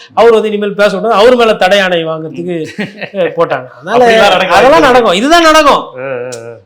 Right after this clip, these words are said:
Speaker 1: நம்ம வேலை பேசுறது, அவங்க
Speaker 2: ஆ.
Speaker 1: வந்து அப்ப சேர்ந்துக்கிறவங்க. அப்ப வந்துட்டு எடப்பாடி பழனிசாமியை கூட திருப்பி தியாக தலைவின்னு திரும்ப மறுபடியும் போஸ்டர்ல கூட ஒட்டலாம்.
Speaker 2: அப்படியே நடக்கலாம்.
Speaker 1: அதனால அரசியல்ல எல்லாமே சாத்தியம்தான்.
Speaker 2: ஆ, ஆ. இதுல ஆனா சசிகலா இப்ப கையில எடுத்திருக்கிறது இது ஒரு கவுண்டர் கட்சிங்கிறத மறைமுகமா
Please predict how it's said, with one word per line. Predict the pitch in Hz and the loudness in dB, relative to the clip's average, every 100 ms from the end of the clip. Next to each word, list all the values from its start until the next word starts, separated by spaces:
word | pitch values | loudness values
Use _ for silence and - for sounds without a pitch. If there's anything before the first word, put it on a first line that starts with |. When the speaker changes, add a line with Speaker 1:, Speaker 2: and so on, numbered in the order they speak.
| _ 131 | _ -10
Speaker 1:
நம்ம | 175 196 | -4 0
வேலை | 214 | 2
பேசுறது, | 226 226 220 220 180 160 | 2 2 2 0 -2 -8
அவங்க | 165 151 202 277 | -10 -16 -14 -10
Speaker 2:
ஆ. | |
Speaker 1:
வந்து | 269 254 | -10 -6
அப்ப | 226 277 269 | -6 -6 -4
சேர்ந்துக்கிறவங்க. | 262 254 208 160 185 | -2 -4 -6 -4 -2
அப்ப | 208 247 240 | 0 0 0
வந்துட்டு | 247 | 0
எடப்பாடி | 247 220 240 247 | 0 0 0 -2
பழனிசாமியை | 226 220 196 208 208 | -2 -4 -4 -6 -6
கூட | 196 214 247 220 196 170 _ _ _ | -8 -8 -6 -4 -4 -6 _ _ _
திருப்பி | 214 196 | -8 -6
தியாக | 180 196 196 | 0 2 2
தலைவின்னு | 185 175 175 175 | 0 -2 -4 -8
திரும்ப | 170 190 208 | -10 -8 -6
மறுபடியும் | 175 175 | -6 -6
போஸ்டர்ல | 175 170 156 147 | -8 -10 -14 -14
கூட | 160 | -14
ஒட்டலாம். | 160 | -10
Speaker 2:
அப்படியே | 135 156 139 117 | -8 -6 -6 -8
நடக்கலாம். | 113 123 117 - _ | -10 -10 -10 -14 _
Speaker 1:
அதனால | 196 262 175 | -12 -4 0
அரசியல்ல | 214 170 269 247 | 2 2 4 4
எல்லாமே | 208 214 220 | 2 2 0
சாத்தியம்தான். | 240 185 175 175 156 143 110 | 0 0 -2 -4 -10 -12 -18
Speaker 2:
ஆ, | 110 | -20
ஆ. | 101 101 _ _ _ _ 160 | -20 -20 _ _ _ _ -14
இதுல | 180 214 202 180 | -8 -2 2 2
ஆனா | 156 151 220 240 | 2 0 0 0
சசிகலா | 175 165 208 226 | -2 -6 -2 -2
இப்ப | 196 | -2
கையில | 175 165 185 | -2 -4 -4
எடுத்திருக்கிறது | 175 165 165 165 190 | -10 -12 -14 -12 -12
இது | 185 | -10
ஒரு | 156 | -10
கவுண்டர் | 143 165 196 190 | -6 -8 -8 -12
கட்சிங்கிறத | 156 - 156 151 165 | -12 -12 -16 -12 -10
மறைமுகமா | 143 147 151 | -10 -12 -14